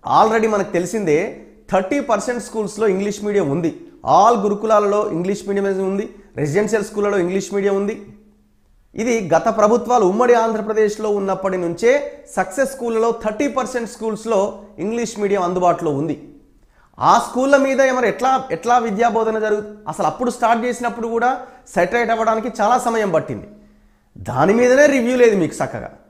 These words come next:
అసలు ఎన్నిసార్లు ముఖ్యమంత్రి రివ్యూ చేసిండండి విద్యాశాఖ మీద ఇప్పటివరకు?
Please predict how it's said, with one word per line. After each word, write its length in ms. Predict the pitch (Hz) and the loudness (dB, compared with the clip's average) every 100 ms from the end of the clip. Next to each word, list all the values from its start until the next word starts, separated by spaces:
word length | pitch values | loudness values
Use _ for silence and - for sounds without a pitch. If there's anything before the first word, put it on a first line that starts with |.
| _ _ _ _ _ _ | _ _ _ _ _ _
అసలు 200 | - 202 | -6 0
ఎన్నిసార్లు 460 | 165 208 254 254 254 | 2 2 2 4 2
ముఖ్యమంత్రి 480 | 240 269 247 247 240 | 0 -2 -2 0 -2
రివ్యూ 240 | 233 233 | -2 -2
చేసిండండి 460 | 240 240 240 240 233 | -2 -4 -4 -4 -4
విద్యాశాఖ 500 | 185 190 220 220 202 | -2 0 2 2 0
మీద 180 | 202 165 | 0 -2
ఇప్పటివరకు? 500 | 151 202 202 156 | -2 0 2 0